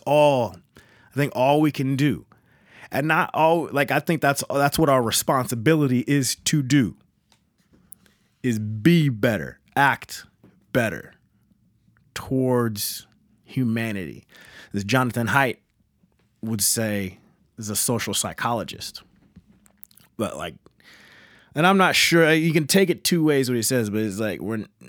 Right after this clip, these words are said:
and he says this, you know, it's facetious, facetious? Yeah.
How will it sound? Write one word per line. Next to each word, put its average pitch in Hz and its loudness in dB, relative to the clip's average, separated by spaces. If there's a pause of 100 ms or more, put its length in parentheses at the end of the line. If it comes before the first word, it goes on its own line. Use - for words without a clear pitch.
(240)
and 156 0
he 160 4
says 160 2
this, - 0
you 135 -2
know, 104 -4
it's - -2 (640)
facetious, 135 -4
facetious? 151 -10 (1900)
Yeah. - -16